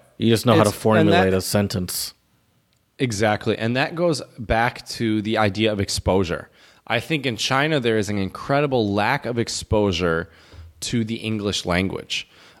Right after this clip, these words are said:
Speaker 2: Uh,
Speaker 1: Mm.
Speaker 2: we, we talked about it in my classes. Like, one of the biggest challenges here in China is how do you promote a one hundred percent English-speaking environment in your language classes?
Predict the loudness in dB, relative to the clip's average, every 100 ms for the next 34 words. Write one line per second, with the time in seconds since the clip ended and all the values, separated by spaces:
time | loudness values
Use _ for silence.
0 | -8 -2 0 0 0 0 0 0 -2 0
1 | -2 0 0 0 0 2 0 2 0 0
2 | -2 -4 -4 -2 0 0 0 0 -2 -2
3 | 0 0 0 -2 -2 -2 0 0 -2 -6
4 | -8 -2 0 0 0 0 0 -2 0 2
5 | 0 -4 -20 -20 -20 _ _ _ _ _
6 | _ -2 0 0 0 0 0 -2 0 -2
7 | -2 -2 -2 -4 -2 -2 -2 -4 -2 -4
8 | -2 -2 -2 0 0 0 -2 -4 -6 -6
9 | -4 -2 2 2 2 -2 0 -2 -2 -8
10 | -14